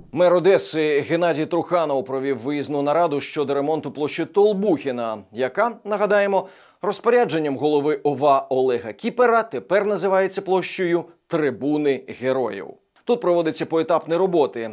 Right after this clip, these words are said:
Як зазначив директор департаменту транспорту, зв'язку та організації дорожнього руху Володимир Хитренко, вони йдуть за планом. Наразі комунальні служби завершили перший етап,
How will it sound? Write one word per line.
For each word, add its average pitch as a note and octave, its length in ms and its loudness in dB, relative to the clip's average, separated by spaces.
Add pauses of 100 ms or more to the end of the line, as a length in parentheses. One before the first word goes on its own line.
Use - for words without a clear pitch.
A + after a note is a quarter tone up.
(140)
Як C#3 180 -4
зазначив D3 440 -4
директор C#3+ 420 -2
департаменту C#3+ 640 -6
транспорту, E3+ 800 -2
зв'язку A#2+ 520 -6
та B2+ 100 -6
організації C3 720 -4
дорожнього B2+ 480 -4
руху C3+ 400 -4 (140)
Володимир C3 720 -2 (140)
Хитренко, G3+ 680 2 (320)
вони G#3 240 2
йдуть D#3+ 240 0
за D3+ 120 0
планом. B2+ 400 -2 (200)
Наразі D3 360 -2
комунальні D3 520 0
служби C3+ 360 -4
завершили D3 460 -2
перший D3 420 -2
етап, G3 320 0